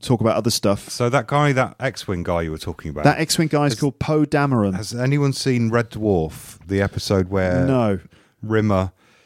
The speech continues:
Speaker 2: becomes Ace Rimmer?
Speaker 1: Now, if they ha-, if they don't know
Speaker 2: And
Speaker 1: about
Speaker 2: he says, "Smoke me a kipper, I'll be back for breakfast."
Speaker 1: Yeah.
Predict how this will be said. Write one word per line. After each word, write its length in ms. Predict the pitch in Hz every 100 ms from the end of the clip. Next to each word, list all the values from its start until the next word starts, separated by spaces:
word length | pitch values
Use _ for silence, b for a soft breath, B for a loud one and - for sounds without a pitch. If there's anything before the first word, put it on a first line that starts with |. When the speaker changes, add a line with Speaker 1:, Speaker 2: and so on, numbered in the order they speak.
| b b -
Speaker 2:
becomes 400 | 95 101 95 85
Ace 360 | 110 107 - -
Rimmer? 400 | 90 80 78 69 _ -
Speaker 1:
Now, 80 | 135
if 60 |
they 120 | 151
ha-, 200 | 139 156 180
if 100 | 143
they 120 | 160
don't 180 | 156 175
know 60 | 165
Speaker 2:
And 40 | 156
Speaker 1:
about 160 | 151 85
Speaker 2:
he 220 | - 117
says, 520 | - 123 107 98 - -
"Smoke 340 | - - 127 113
me 120 | 127
a 60 |
kipper, 320 | 104 139 123 92
I'll 280 | 76 71
be 120 | 80 80
back 220 | 87 87
for 100 | 95
breakfast." 760 | 95 95 - 85 - - - - B B B B B B B
Speaker 1:
Yeah. 320 | 120 107 92